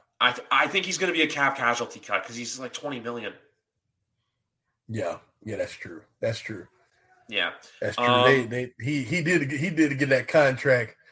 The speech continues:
Speaker 2: before he actually deserved said contract. So, yeah.
Speaker 1: Oh, Miguel,
Speaker 2: Yeah, that's
Speaker 1: Miguel
Speaker 2: true.
Speaker 1: saw this coming. You, you knew with him, he was the kind of player where he would either get a pass or he's just, like, not reliable when you needed him most this year.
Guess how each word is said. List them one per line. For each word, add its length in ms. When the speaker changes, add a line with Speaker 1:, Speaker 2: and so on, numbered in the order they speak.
Speaker 2:
before 320
he 380
actually 460
deserved 600
said 280
contract. 640
So, 120
yeah. 200
Speaker 1:
Oh, 80
Miguel, 380
Speaker 2:
Yeah, 120
that's 120
Speaker 1:
Miguel 200
Speaker 2:
true. 60
Speaker 1:
saw 200
this 140
coming. 320
You, 120
you 360
knew 240
with 180
him, 200
he 120
was 100
the 60
kind 200
of 60
player 340
where 340
he 160
would 80
either 520
get 220
a 60
pass 500
or 120
he's 200
just, 160
like, 200
not 240
reliable 560
when 140
you 100
needed 360
him 160
most 380
this 240
year. 280